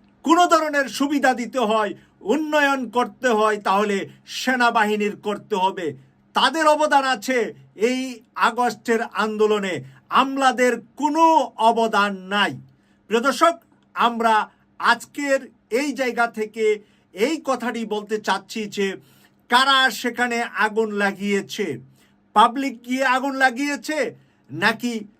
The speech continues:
সচিবালয়ের মধ্যে যারা এখনো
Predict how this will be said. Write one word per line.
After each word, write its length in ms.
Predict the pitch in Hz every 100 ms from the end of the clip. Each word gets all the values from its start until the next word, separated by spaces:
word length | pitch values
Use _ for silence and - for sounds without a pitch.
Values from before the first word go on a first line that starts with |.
| _ _
সচিবালয়ের 1040 | - - 269 - 277 254 240 233 220 214 208 127 123 165
মধ্যে 480 | 240 202 - 226 220 208 - _ - 107 196
যারা 320 | 196 226 220 214 185 _ - 240
এখনো 440 | 277 - 302 285